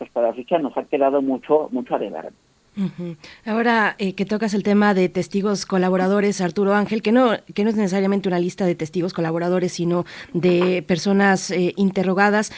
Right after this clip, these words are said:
Speaker 2: esta lista que publica la Fiscalía en, en documentos testados, esto luego de una resolución del, del inai que lleva a la Fiscalía a desclasificar, le, le ordena desclasificar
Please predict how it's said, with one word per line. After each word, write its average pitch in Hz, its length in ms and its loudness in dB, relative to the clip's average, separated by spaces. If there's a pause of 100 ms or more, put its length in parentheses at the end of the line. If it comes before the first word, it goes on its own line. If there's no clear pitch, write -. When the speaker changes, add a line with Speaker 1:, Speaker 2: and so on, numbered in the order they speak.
(180)
Speaker 2:
esta 202 220 0
lista 214 300 2
que 202 100 -2
publica 196 360 0
la 190 100 2
Fiscalía 190 720 0
en, 170 400 0
en 175 140 2
documentos 202 460 0
testados, 208 640 0 (480)
esto 226 220 4
luego 254 220 6
de 220 100 2
una 214 260 4
resolución 190 580 2
del, 196 280 2
del 190 160 2
inai 233 340 4
que 202 140 2
lleva 202 320 2
a 190 180 0
la 175 100 2
Fiscalía 185 640 0
a 170 140 0
desclasificar, 170 720 -4
le, 160 260 -2
le 156 140 -4
ordena 196 260 0
desclasificar 175 680 -4